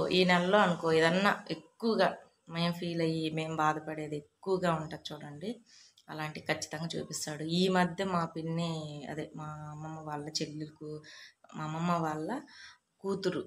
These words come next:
చెల్లెలు కూతురు, ఆ, కూడా చనిపోయింది, సడన్గా చనిపోయింది. So, అలా అప్పుడు కూడా అలాగే చూపించా. but నేను ఎవరితో చెప్పలేదు, మా అమ్మ వాళ్ళతోనే చెప్పాను. ఆమెకు సడన్గా జ్వరం, వైరల్ ఫీవర్ వచ్చేసి, so, ప-, ఎక్కువ సీరియస్ అయ్యి చనిపోయారులేండి.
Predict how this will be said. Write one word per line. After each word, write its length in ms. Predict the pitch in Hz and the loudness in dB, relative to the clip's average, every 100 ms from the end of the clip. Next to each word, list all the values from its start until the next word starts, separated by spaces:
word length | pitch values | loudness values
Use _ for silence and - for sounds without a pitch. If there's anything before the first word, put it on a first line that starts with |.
| - | -4
చెల్లెలు 380 | 180 170 185 180 | 0 2 2 0
కూతురు, 400 | 165 156 - - - _ _ - | -4 -6 -8 -12 -14 _ _ -14
ఆ, 100 | 156 151 147 151 151 151 | -10 -8 -8 -8 -10 -8
కూడా 160 | 156 165 | -8 -4
చనిపోయింది, 460 | 165 151 151 151 | -4 -4 -6 -6
సడన్గా 400 | - 147 147 160 | -4 -4 -4 -6
చనిపోయింది. 640 | 160 156 147 156 143 143 165 269 - - - - | -6 -6 -8 -10 -10 -6 -6 -6 -8 -14 -14 -10
So, 120 | - | 2
అలా 260 | 170 156 156 156 | 6 6 6 4
అప్పుడు 280 | - - - | 2 -2 -6
కూడా 220 | 160 156 | 0 0
అలాగే 280 | 156 151 151 | 2 0 -2
చూపించా. 460 | 156 156 151 160 156 | -2 -4 -4 0 2
but 200 | 156 151 160 | 4 0 -2
నేను 160 | 156 | -4
ఎవరితో 500 | 151 - - - - | -4 -8 -10 -8 -2
చెప్పలేదు, 460 | 208 160 - 151 151 | 0 0 0 -4 -4
మా 120 | 156 | -4
అమ్మ 140 | 147 151 | -6 -6
వాళ్ళతోనే 420 | 151 143 147 160 | -6 -8 -8 -6
చెప్పాను. 520 | 165 151 - 147 170 247 - - _ _ _ _ - - | -6 -8 -8 -6 -4 -6 -10 -20 _ _ _ _ -20 -12
ఆమెకు 220 | 156 - | -10 -4
సడన్గా 480 | 156 151 160 180 226 - - - - - 156 | -2 0 2 6 6 4 -6 -12 -14 -10 -2
జ్వరం, 320 | 160 151 156 | 0 2 0
వైరల్ 320 | 156 156 160 | -2 0 0
ఫీవర్ 320 | 160 160 151 147 | 2 0 0 -2
వచ్చేసి, 500 | 147 147 147 - 202 175 151 | -2 -4 -4 -2 -2 0 -2
so, 180 | 147 151 143 | -6 -8 -10
ప-, 320 | - 147 143 143 - _ - 151 147 | -10 -10 -10 -12 -18 _ -14 -10 -8
ఎక్కువ 300 | 147 - 151 | -10 -12 -12
సీరియస్ 420 | 156 147 143 147 147 | -10 -6 -6 -6 -6
అయ్యి 160 | 143 | -6
చనిపోయారులేండి. 960 | 156 147 143 147 139 139 139 139 139 | -6 -6 -10 -10 -8 -8 -8 -6 -2